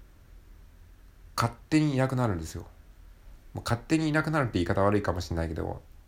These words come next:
なんかね、こう戦闘集団の、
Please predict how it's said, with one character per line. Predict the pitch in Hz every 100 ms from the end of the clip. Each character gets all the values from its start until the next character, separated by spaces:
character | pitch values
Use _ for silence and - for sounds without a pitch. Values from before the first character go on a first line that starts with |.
| -
な | 110
ん | 98
か | 90
ね、 | 82 82 - - - -
こ | - 95
う |
戦 | - 147 165 165
闘 | 156 151
集 | 147 151
団 | 117 85 80
の、 | 87 -